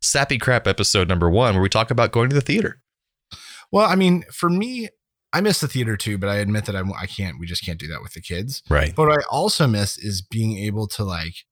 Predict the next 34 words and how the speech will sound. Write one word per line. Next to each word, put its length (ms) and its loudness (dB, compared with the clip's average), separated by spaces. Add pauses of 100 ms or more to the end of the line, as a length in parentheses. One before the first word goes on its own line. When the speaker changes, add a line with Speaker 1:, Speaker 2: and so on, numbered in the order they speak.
(760)
Speaker 2:
s-, 380 -8 (180)
see 340 -2
the 120 0
discussions 680 2
and 120 2
the 60 2
hype 200 0
about 240 0
a 60 -4
film 640 -2
and, 140 -4
like, 180 -4
agree 520 2
or 140 -2
dis-, 360 -4
like, 240 -4
it 120 -4
feels 320 0
like 140 0
you're 140 -2
left 300 -2
out 140 2
a 80 -2
little 200 -6
bit 220 -8
when 100 -4
you 100 -6
can't 220 -4
go 120 -6
see 360 -6
or 180 -8
see 180 -4
new 120 -4
movies. 480 -10